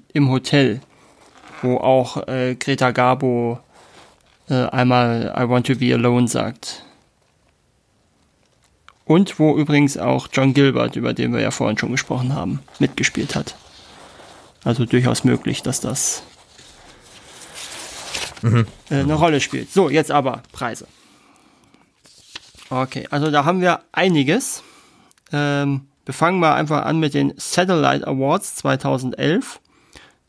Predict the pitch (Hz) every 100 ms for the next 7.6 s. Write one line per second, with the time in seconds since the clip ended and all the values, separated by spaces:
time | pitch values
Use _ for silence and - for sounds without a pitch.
0 | _ _ - 135 135 143 139 139 139 -
1 | 143 135 131 - 139 - - - 156 180
2 | 175 180 - 170 175 196 240 - _ _
3 | - _ _ 139 135 - 151 151 - 233
4 | 277 - 190 - 269 392 - 101 101 -
5 | 123 120 131 123 123 - 135 143 254 -
6 | - _ _ _ - 151 - 139 202 233
7 | 220 208 220 240 -